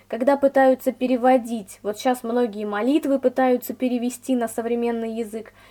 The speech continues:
это очень сильно работает в минус. Вот, то есть, а, те, те же вот молитвы, например, которые я использую, то есть даже вот там "Отче наш" щас пытаются перевести на современный язык.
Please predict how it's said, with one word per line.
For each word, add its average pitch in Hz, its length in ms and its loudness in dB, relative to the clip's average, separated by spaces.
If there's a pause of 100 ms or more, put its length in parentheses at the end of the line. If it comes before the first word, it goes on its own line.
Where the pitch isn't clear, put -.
(100)
это 269 220 2
очень 277 280 0
сильно 254 640 -2
работает 240 460 0
в 202 140 -12
минус. 214 340 -8 (920)
Вот, 208 340 -4
то - 80 -4
есть, 226 320 -6
а, 208 420 -4 (1500)
те, - 120 -10
те 269 240 4
же 226 100 0
вот 214 200 -2
молитвы, 247 480 0
например, 202 500 -6
которые 214 460 -6
я 302 240 4
использую, 202 640 -2
то - 100 -10
есть 202 140 -8
даже 247 260 -2 (260)
вот 240 180 -2
там 196 200 -2
"Отче 269 220 0
наш" 240 260 0
щас 220 160 -6
пытаются 214 540 -4
перевести 220 520 -8
на 220 120 -6
современный 208 720 -6
язык. 202 380 -12